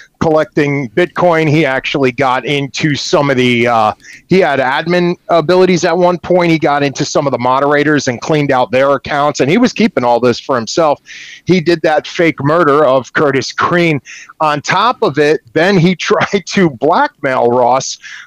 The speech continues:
by opening another account and saying, "Hey, I know what you did to Curtis Green, and I'm gonna tell everybody if you don't pay this much money."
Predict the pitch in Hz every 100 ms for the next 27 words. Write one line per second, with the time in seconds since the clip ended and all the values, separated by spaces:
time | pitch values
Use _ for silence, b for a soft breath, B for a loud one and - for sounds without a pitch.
0 | _ 175 160 151 - - 190 196 175 147
1 | 175 285 247 131 - 139 127 - 156 -
2 | 180 - - 131 202 180 165 170 180 170
3 | - 165 170 - - 175 156 131 - 214
4 | 196 165 147 143 143 147 139 - 214 202
5 | 156 147 147 151 165 - 160 160 147 -
6 | 175 160 151 143 151 143 - 151 180 131
7 | 139